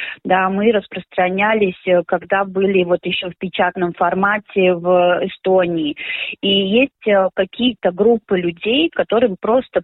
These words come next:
приятен и понятен именно русский язык. А, не потому, что он не знает английского, либо мы там не издаемся.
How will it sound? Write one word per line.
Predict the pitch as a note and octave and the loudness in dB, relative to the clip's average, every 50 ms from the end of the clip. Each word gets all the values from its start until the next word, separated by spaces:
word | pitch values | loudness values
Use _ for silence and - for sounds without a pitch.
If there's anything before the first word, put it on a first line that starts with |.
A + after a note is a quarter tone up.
| - | -6
приятен | - - F#3+ F#3 F3+ F#3 G#3+ A3+ B3 C#4 - - - G#3 E3+ F3 - - - | -6 -4 -4 -2 0 0 0 0 0 -4 -4 -2 -2 0 0 -2 -4 -8 -6
и | F#3 F#3 F3+ - | -6 -6 -6 -4
понятен | - F#3+ F3 F3+ F#3 G3 A3 B3+ E4+ - - B3 G#3 F3 - - | -2 -2 -2 0 0 0 -2 -2 -2 -4 -2 -2 -2 -2 -2 0
именно | G#3 A3+ B3 B3+ A#3+ A3+ G#3 F#3+ F#3 | 4 4 4 4 4 2 0 0 0
русский | G3 G#3+ A#3 - - - - | 0 -2 -2 -4 -6 -10 -8
язык. | F#3+ F3+ F#3+ G3 F#3+ F#3 - A3 F#3 D#3+ - - - - - - - - | -4 -2 -2 -2 -2 0 0 0 0 0 -4 -10 -10 -10 -10 -10 -6 -2
А, | - F#3+ G3 G3+ | 0 0 2 2
не | G#3 | 0
потому, | G3+ A3 C4 C#4+ C#4+ | 0 0 0 0 2
что | - B3 | 2 2
он | A3+ A3+ A3 | 2 4 4
не | A3+ A3+ | 2 2
знает | G3+ G#3+ G#3+ A3 G#3+ G#3 G#3 - | 2 0 0 0 0 0 -2 -2
английского, | G#3 G#3 G3 F#3 F3 F#3+ G#3 G3 F3+ - - - E3+ E3 F3 | -2 0 0 0 0 0 -2 -2 -4 -4 -4 -4 -2 0 0
либо | E3 F3+ F3 F3 F3+ | -2 -2 0 0 0
мы | F3 F#3 G3 G3+ | 0 0 0 0
там | - F3+ F3 F3 F3 | 0 -2 0 0 0
не | F3+ F3+ F#3 | 0 0 -2
издаемся. | F3 F3 F3+ F3 F3+ F3+ F3 E3+ E3 - - E3+ | 0 0 0 2 2 2 2 2 0 -2 -4 -6